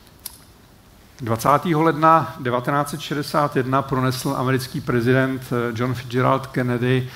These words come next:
inaugurační projev ve Washingtonu a v tom mimo jiné řekl taková známá slova poměrně: "Neptej se, co může udělat tvá zem pro tebe.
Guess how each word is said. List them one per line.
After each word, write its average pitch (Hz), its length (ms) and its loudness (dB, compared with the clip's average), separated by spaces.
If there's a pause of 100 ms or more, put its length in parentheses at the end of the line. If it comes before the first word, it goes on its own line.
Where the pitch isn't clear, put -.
(260)
inaugurační 123 680 0
projev 117 580 0 (640)
ve 123 100 -4
Washingtonu 120 920 -4
a 117 400 0
v - 120 -16
tom 127 500 -2 (400)
mimo 123 340 0
jiné 120 640 2 (120)
řekl 123 560 -2 (280)
taková 117 340 2
známá 117 460 0
slova 117 320 -2
poměrně: 127 680 -2 (560)
"Neptej 147 480 2
se, 156 560 2 (720)
co - 140 -6
může 127 300 0
udělat 131 640 2
tvá 127 360 4
zem 123 560 -2 (280)
pro - 140 -6
tebe. 107 420 -4